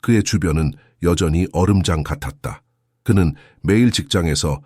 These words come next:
냉랭한 시선과 무성한 소문에 시달렸다. 하지만 이를 악물고 더 열심히 고객을 대했고 경쟁이 치열했던 그 달의 마지막 날까지 버텨냈다.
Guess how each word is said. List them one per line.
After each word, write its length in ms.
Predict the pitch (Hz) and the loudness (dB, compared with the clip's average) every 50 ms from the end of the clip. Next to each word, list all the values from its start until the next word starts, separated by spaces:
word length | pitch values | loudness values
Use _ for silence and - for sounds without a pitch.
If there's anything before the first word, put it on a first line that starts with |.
| _ _ _ - | _ _ _ -2
냉랭한 560 | 87 101 110 117 120 120 117 107 107 104 101 | 0 2 4 4 6 4 4 4 4 2 0
시선과 640 | 98 - 113 101 - 104 87 76 71 76 69 67 - - _ _ _ | 0 0 0 0 0 0 0 0 -2 -2 -4 -4 -6 -10 _ _ _
무성한 420 | - 98 107 - 113 101 98 98 95 | 0 0 2 4 4 2 2 2 0
소문에 400 | 92 - 110 92 95 98 92 90 | 0 0 0 0 0 0 0 0
시달렸다. 640 | 82 - - 80 71 69 64 - - - 67 - - _ _ _ _ _ _ _ _ - | 0 -2 -2 -2 -2 -2 -4 -6 -8 -10 -10 -12 -12 _ _ _ _ _ _ _ _ -2
하지만 320 | 123 117 120 117 117 110 | 0 2 2 2 2 4
이를 240 | 101 110 117 123 104 | 4 4 4 4 4
악물고 500 | 85 95 113 117 123 120 120 110 123 113 | 4 4 4 6 6 4 4 4 0 0
더 180 | - 107 95 | 0 0 0
열심히 440 | 87 85 101 101 - - 120 117 110 | 2 2 2 0 0 0 2 2 0
고객을 420 | - - 95 87 95 98 87 95 85 | 0 -2 -2 0 0 0 0 0 -2
대했고 480 | - 76 67 65 65 - - 64 - - - _ _ _ _ _ _ _ | -2 -2 -4 -4 -6 -8 -10 -10 -10 -12 -20 _ _ _ _ _ _ _
경쟁이 460 | - 113 101 104 90 104 98 98 98 95 | 0 2 4 4 4 4 4 2 2 0
치열했던 680 | - - - 120 104 98 90 76 - 107 92 82 73 71 - _ _ _ _ | 0 0 0 0 2 0 0 0 0 0 0 0 0 -4 -6 _ _ _ _
그 180 | - - 117 | 0 0 2
달의 320 | - 90 82 80 95 92 87 | 2 2 0 0 0 0 0
마지막 460 | 71 - 80 76 - 95 98 92 95 | -2 -2 -2 0 0 0 2 2 2
날까지 520 | 87 78 73 71 - 76 71 67 69 71 | 0 0 -2 -4 -4 -6 -4 -4 -4 -4
버텨냈다. 720 | 69 71 - 76 - - 87 76 67 - - - 62 - | -4 -4 -6 -6 -4 -2 -2 -2 -4 -4 -6 -8 -10 -10